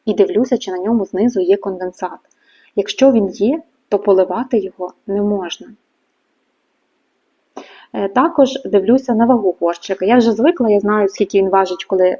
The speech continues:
він, е, сухий, і знаю, скільки він повинен важити, коли, е, в-, горщик, коли земля в горщику волога.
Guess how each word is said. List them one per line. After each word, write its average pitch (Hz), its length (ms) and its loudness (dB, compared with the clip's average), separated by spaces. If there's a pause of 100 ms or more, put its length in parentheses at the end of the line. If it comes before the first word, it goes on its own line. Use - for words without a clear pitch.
він, 185 380 -2
е, 185 340 -8 (380)
сухий, 277 460 -4
і 190 160 0
знаю, 226 260 -2
скільки 208 340 -4
він 180 120 -6
повинен 185 280 -6
важити, 202 380 -4
коли, 180 340 -2
е, 208 280 -4 (160)
в-, 185 220 -4
горщик, 196 500 -4 (300)
коли 196 200 4
земля 196 460 -2
в - 120 -8
горщику - 440 -6
волога. 180 420 -2